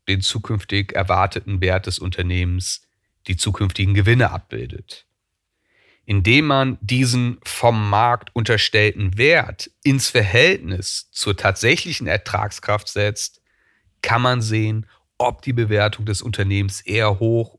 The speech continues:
oder niedrig ist. Und das wohl berühmteste Earnings Multiple, das haben wir in diesem Podcast bereits kennengelernt, nämlich das Kurs-Gewinn-Verhältnis,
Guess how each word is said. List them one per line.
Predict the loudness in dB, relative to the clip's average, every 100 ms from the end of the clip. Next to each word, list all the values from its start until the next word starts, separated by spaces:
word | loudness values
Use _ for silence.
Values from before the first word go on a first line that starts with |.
| _
oder | 2 2
niedrig | 4 2 0 -4 -10
ist. | -12 -12 -14 -18 _ _ _ _ _ _ _ _ _ _ _ _ _ _ _ _ _ _ _ _
Und | 0
das | 0 2
wohl | 2
berühmteste | 4 2 4 4 4 0 -4 -2 -2 0
Earnings | 0 0 0 -4
Multiple, | -6 -6 -8 -12 -10 -10 -10 -14 _ _ _ _ 0
das | 0 2
haben | 0 0 0
wir | 0
in | 0
diesem | -2 -2 -2
Podcast | -2 -2 -2 -2
bereits | 2 2 0 0
kennengelernt, | 0 2 2 0 -4 -10 -14 -20 _ _ _ _ -4
nämlich | -2 0
das | -2 -2
Kurs-Gewinn-Verhältnis, | 0 0 2 2 4 4 2 0 -2 -6 -8 -6 -6 -6